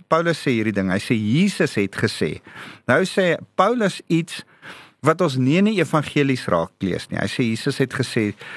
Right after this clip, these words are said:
"Dis lekkerder om te gee as om te ontvang." <laughs> Dis interessant. Dis lekker om te gee. Is lekker om iemand se gesig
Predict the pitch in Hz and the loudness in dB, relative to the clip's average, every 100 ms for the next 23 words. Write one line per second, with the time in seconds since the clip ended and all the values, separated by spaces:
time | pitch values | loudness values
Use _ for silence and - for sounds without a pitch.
0 | - - 127 113 101 107 143 - 165 151 | -18 0 0 2 0 0 2 2 2 2
1 | 127 87 82 _ _ - - _ 123 113 | 2 2 -8 _ _ -20 -20 _ 0 0
2 | - 113 151 - 135 92 80 - - - | 0 -2 -2 -2 0 -2 -4 -12 -6 -6
3 | - 110 98 101 95 - - 87 - - | -2 -2 0 0 -2 -2 -6 -6 -10 -18
4 | - 131 - 147 - 131 117 117 - 104 | -4 -2 0 -2 -2 -4 -4 -2 -2 -2
5 | - - - 202 202 - 87 101 - 127 | -6 -18 -2 0 0 -2 -2 -2 0 0
6 | 107 113 - - - _ 117 - - 110 | 0 -6 -14 -16 -18 _ 0 0 0 -2
7 | - - - 185 190 196 170 160 165 - | -2 -6 0 0 2 0 0 0 -4 -2
8 | 156 - 151 - | -4 0 -2 -2